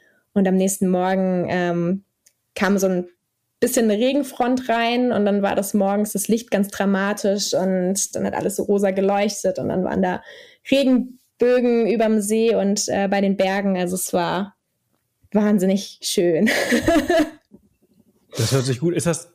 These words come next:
Speaker 2: äh, die dritte, M-, Moturau Hut?
Speaker 1: Hut, genau.
Speaker 2: Ja. Ja,
Speaker 1: Ähm,
Speaker 2: die Lage sieht schon sehr geil aus. Also Bilder sehen auch richtig cool aus.
Speaker 1: Also die war wirklich von der Lage her geil.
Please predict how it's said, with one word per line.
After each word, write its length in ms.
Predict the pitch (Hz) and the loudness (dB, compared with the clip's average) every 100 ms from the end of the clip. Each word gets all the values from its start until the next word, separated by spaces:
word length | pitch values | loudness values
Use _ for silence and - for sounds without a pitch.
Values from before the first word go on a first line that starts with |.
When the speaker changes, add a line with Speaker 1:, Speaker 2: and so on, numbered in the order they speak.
| - | -6
Speaker 2:
äh, 440 | 151 143 139 139 | -2 0 -2 -4
die 160 | 135 131 | -4 -2
dritte, 360 | 156 165 156 - | -2 -2 -6 -6
M-, 180 | 139 139 - - | -12 -12 -16 -14
Moturau 1400 | 135 117 120 147 - - 135 127 120 120 127 127 139 135 - | -6 -2 -2 -4 -10 -8 -6 -2 -2 -2 -4 -6 -8 -12 -18
Hut? 160 | - - | -14 -2
Speaker 1:
Hut, 340 | 226 196 - - | 0 0 -6 -2
genau. 200 | 214 202 | 0 2
Speaker 2:
Ja. 440 | 196 190 190 226 - _ _ - - - | 0 0 0 -2 -8 _ _ -20 -18 -4
Ja, 240 | 110 110 | 0 2
Speaker 1:
Ähm, 160 | 110 107 | 4 2
Speaker 2:
die 80 | 131 | 2
Lage 260 | 131 143 | 0 0
sieht 180 | 123 120 | -2 -2
schon 400 | 123 117 117 107 | -2 -2 -4 -4
sehr 140 | 113 110 | -2 -2
geil 240 | 104 104 | -2 -4
aus. 160 | 98 104 | -6 -8
Also 160 | 107 | -4
Bilder 240 | 113 120 107 | -2 0 -2
sehen 140 | 101 | -6
auch 180 | 101 - | -10 -14
richtig 320 | - 98 - | -14 -14 -12
cool 100 | 101 | -12
aus. 280 | 92 - - | -12 -20 -2
Speaker 1:
Also 180 | 214 208 | 2 2
die 260 | 214 220 214 | 2 2 4
war 160 | 202 | 2
wirklich 520 | 202 202 208 202 - | 0 0 0 0 -4
von 140 | - 214 | -2 2
der 100 | 196 | 2
Lage 280 | 175 123 208 | 0 -2 -2
her 240 | 190 190 | 0 0
geil. 500 | - 175 175 175 | 0 2 2 0